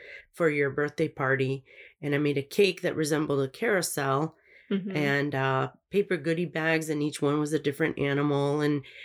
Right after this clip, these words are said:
Speaker 1: the, the funny thing is, all our guests were adults,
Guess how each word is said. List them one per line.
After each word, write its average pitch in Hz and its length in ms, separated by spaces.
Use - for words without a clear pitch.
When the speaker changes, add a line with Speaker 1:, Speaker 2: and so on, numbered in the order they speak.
Speaker 1:
the, 185 240
the 160 160
funny 170 320
thing 143 280
is, 143 320
all 156 220
our 147 100
guests 135 400
were 127 160
adults, - 720